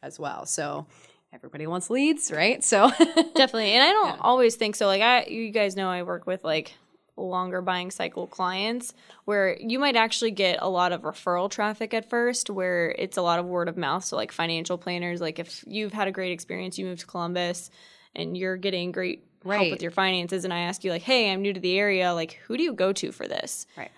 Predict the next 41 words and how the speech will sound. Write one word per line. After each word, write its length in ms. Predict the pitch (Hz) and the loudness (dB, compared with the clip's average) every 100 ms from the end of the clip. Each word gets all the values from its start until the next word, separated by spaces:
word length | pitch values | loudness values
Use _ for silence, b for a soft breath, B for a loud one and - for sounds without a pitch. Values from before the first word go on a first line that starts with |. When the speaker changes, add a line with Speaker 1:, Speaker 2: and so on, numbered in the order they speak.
| - | -4
Speaker 2:
I'm 140 | 208 214 | 0 0
gonna 160 | 202 | -2
find 300 | 185 214 196 | 0 0 0
them 100 | 185 | -2
via 160 | 180 175 | -2 2
local 280 | 262 - 240 | 2 2 -2
search 260 | 202 190 | -2 -4
'cause 120 | - - | -6 -8
I 80 | |
type 240 | - 208 196 | -4 -4 -4
in 80 | 202 | -4
their 100 | 175 | -4
name 180 | 180 | -4
in 80 | 180 | -4
their 140 | 175 - | -4 -4
area. 460 | 165 - - 78 - | -2 -2 -4 -6 -10
Speaker 1:
Yeah. 80 | - - | -18 -8
Speaker 2:
And 100 | 208 | 0
that's 160 | 220 214 | 2 2
how 80 | 214 | 0
I 60 | |
get 120 | 190 170 | 0 -2
in 60 | |
contact 480 | 170 233 208 175 - | 0 0 0 -4 -6
with 80 | - | -6
them. 220 | 170 170 | -6 -4
Whereas 240 | 180 185 | -4 -4
if 80 | 196 | -4
I 40 | 185 | -8
couldn't 360 | - 214 - | -6 -8 -6
find 180 | 185 185 | -6 -4
their 100 | 175 | -6
information 580 | 175 180 185 208 202 180 | -6 -6 -2 -2 -2 -4
and 180 | 180 180 | -4 -4
you 80 | |
don't 120 | 202 196 | -2 -2
have 120 | 175 | -2
their 80 | 170 | -4
phone 240 | - 220 | -4 -2
number 200 | 196 175 | -2 -2
handy, 540 | 208 175 175 180 175 | -2 -4 -4 -4 -6